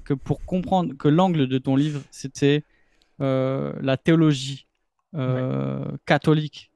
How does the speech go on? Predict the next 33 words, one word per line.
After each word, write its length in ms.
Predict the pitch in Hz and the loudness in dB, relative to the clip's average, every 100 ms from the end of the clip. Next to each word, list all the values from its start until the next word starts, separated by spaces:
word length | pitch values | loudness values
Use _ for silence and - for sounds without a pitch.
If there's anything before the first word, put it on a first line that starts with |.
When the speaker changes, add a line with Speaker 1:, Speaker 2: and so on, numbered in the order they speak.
| _ | _
Speaker 1:
de, 440 | 156 139 131 131 131 | -6 -4 -4 -4 -6
de 180 | 147 139 | -4 -4
Tolkien. 480 | 139 139 - 196 226 - _ _ _ _ - | -2 -4 -2 -2 -2 -6 _ _ _ _ -4
Là, 240 | 156 202 220 | 2 2 2
tu 560 | - 202 202 190 156 - _ _ _ _ - | -4 -4 -2 -2 -6 -12 _ _ _ _ -6
vas 220 | 139 147 | 0 2
un 120 | 143 | 2
peu, 540 | - 139 139 139 135 - | 0 2 2 2 0 0
alors, 320 | 131 120 117 127 | 0 0 -4 -8
euh, 600 | 127 131 - 135 - 120 - | -8 -8 -8 -10 -12 -12 -4
théologie 240 | 131 131 | -2 -2
catholique, 400 | 143 - 143 139 | -2 -2 -2 -2
elle 100 | 120 | -4
est, 80 | 120 | -4
elle 180 | 131 131 | -4 -4
est 80 | 127 | 0
thomiste, 460 | 156 202 233 - - _ _ _ _ _ _ | 0 0 -2 -10 -20 _ _ _ _ _ _
mais 380 | 139 160 214 240 - | -2 2 2 2 -4
tu, 120 | - | 0
tu, 80 | 240 147 143 | 0 0 -4
tu 160 | - | -10
choisis 560 | 147 - 185 170 185 202 | -8 0 2 2 0 -2
de, 340 | 147 135 131 131 | 2 4 4 2
de, 280 | 135 131 131 | 2 2 2
de 120 | 139 | 2
mettre 360 | 151 156 - | 2 0 -2
Thomas 380 | 131 147 143 151 | -8 -6 -4 -2
dans, 340 | 143 127 127 127 | -4 -6 -8 -10
dans 140 | 127 | -10
le 60 | 123 | -10
sous-titre, 540 | - - 220 - - | -14 -8 -8 -8 -8
donc, 280 | 143 131 - | -6 -6 -8
euh, 140 | 131 | -12